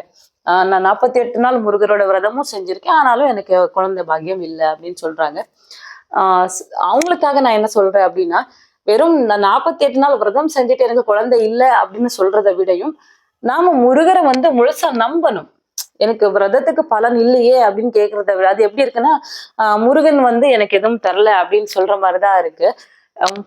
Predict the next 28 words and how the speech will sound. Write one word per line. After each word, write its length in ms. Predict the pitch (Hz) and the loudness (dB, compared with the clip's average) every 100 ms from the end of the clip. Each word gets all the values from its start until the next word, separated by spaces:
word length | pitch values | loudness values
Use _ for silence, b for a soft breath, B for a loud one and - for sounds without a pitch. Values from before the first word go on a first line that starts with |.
| - | -12
சோதனை 560 | - 240 277 294 285 269 | -4 -2 0 2 2 2
தான் 200 | 294 254 | 2 2
முதல்ல 440 | 208 220 240 220 | 2 2 2 2
வரும். 240 | 196 196 _ | 0 -2 _
சோதனை 600 | - 190 202 226 247 247 233 | -6 0 2 2 2 2 0
முடிஞ்சதுக்கு 520 | 208 202 220 233 233 | 0 -2 -2 -4 -2
அப்புறம் 340 | 202 226 240 226 | -4 -2 -2 0
தான் 180 | 254 | 0
நம்மளோட 280 | 226 202 190 190 | -2 -2 -2 0
கர்மாவினை 720 | 180 202 220 214 214 208 208 | -2 0 0 0 -4 -8 -2
தீர்ந்து, 340 | 208 220 311 | 0 0 0
அதுக்கப்புறம் 480 | 254 214 190 202 214 | 0 -2 -6 -4 -2
தான் 80 | 262 | -2
நமக்கு 240 | 202 196 | -4 -4
நல்ல 280 | 180 180 202 | -2 0 0
காலமே 440 | 196 185 185 226 | 0 0 0 0
வரும். 300 | 196 170 254 b b b _ | 0 -2 -4 b b b _
கஷ்டங்கள் 440 | 269 269 349 359 339 | -8 -4 -2 0 2
நமக்கு 300 | 285 277 339 | 2 0 2
தான் 220 | 370 302 | 2 2
வரும். 200 | 233 214 | 2 2
அப்படி 240 | 196 202 | 2 2
வரும்போது 600 | 220 208 294 330 320 294 247 | 2 2 0 0 0 0 -4
பாத்தீங்கன்னா, 460 | 220 214 202 262 | -6 -4 -2 0
நீங்க 220 | 294 269 214 | 0 2 2
ஒண்ணு 260 | 226 285 311 - - | 2 2 0 -2 -4
பாசிட்டிவா 480 | 202 220 254 247 214 | -4 -2 0 2 0
நினைக்கலாம். 460 | 185 175 151 135 | -2 -6 -6 -8